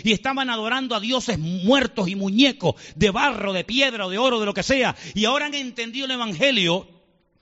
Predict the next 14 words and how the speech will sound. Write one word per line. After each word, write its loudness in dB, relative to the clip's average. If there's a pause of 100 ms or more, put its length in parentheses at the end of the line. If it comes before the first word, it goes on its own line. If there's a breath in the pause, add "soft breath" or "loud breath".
(180 soft breath)
no 2
pierdan 0
esa -4
libertad, 0 (160 loud breath)
no 2
pierdan 0
esa -2
bendición, 2 (160 loud breath)
no 6
vuelvan 0
atrás -2
como 0
los 2
cerdos, 2